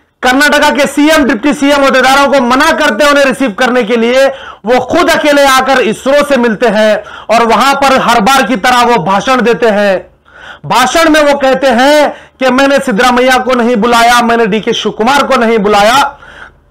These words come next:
क्योंकि मुझे पता नहीं था कि मैं पांच मिनट में पहुंचूंगा या पचास मिनट में पहुंचूंगा।" उनका टाइम खराब नहीं करना चाह रहा था। जरा सर दोस्तों,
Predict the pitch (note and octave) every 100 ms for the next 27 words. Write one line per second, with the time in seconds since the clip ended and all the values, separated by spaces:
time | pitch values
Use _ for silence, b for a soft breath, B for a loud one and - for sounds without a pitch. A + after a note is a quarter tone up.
0 | _ _ _ D4+ E4 D#4 D4 C#4+ C#4+ A#3+
1 | B3 C#4 C#4 C4+ B3 C4 C4 B3+ C4 A#3+
2 | C#4 B3 C4 A3 B3 A3 B3 B3 B3 A#3+
3 | G#3+ C4 C4 A3+ B3 B3 A#3 A3 A3+ A3
4 | A3+ - B B B - C#4 D4 C#4+ C#4+
5 | C#4+ C#4+ E3+ A#3+ A#3+ G#3+ F#3+ A3 G#3 F#3
6 | E3+ E3 D3+ D3 B2+ A2+ - _ _ D#3
7 | G#3 B3 B3 D#4 D4 C#4 C#4 C#4+ C#4 C4
8 | F3